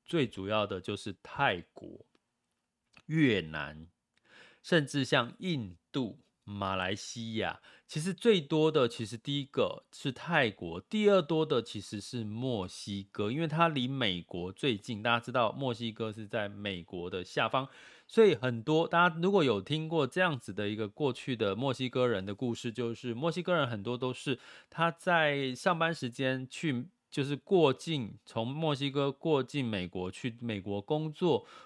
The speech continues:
工作完之后再回到墨西哥，吼，拿在美国赚的钱来花，吼。那所以呢，其实墨西哥的确是这个最靠近美国，也是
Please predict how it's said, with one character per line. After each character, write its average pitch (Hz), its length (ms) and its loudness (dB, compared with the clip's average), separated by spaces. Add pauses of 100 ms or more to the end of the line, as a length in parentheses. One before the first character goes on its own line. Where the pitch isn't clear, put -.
工 208 220 2
作 208 180 6
完 143 260 6
之 160 200 -4
后 160 260 2
再 147 240 2
回 107 300 -4
到 123 200 0
墨 123 340 -2
西 107 460 -10
哥， 110 480 -2
吼， 101 340 -4
拿 104 220 -2 (500)
在 151 180 4
美 113 100 -2
国 95 160 -6
赚 120 200 -4
的 104 80 -4
钱 92 200 -8
来 90 140 -4
花， 95 340 -2
吼。 95 240 -4 (280)
那 214 160 4
所 214 280 4
以 220 60 4
呢， 143 160 4
其 131 160 -6
实 123 100 -4
墨 160 160 0
西 156 160 -2
哥 147 160 2
的 123 200 -6
确 147 320 -4
是 - 400 -6 (100)
这 120 180 0
个 107 160 -2
最 143 160 0
靠 143 160 2
近 131 160 -2
美 98 200 -4
国， 87 240 -8
也 95 180 -6
是 123 300 -4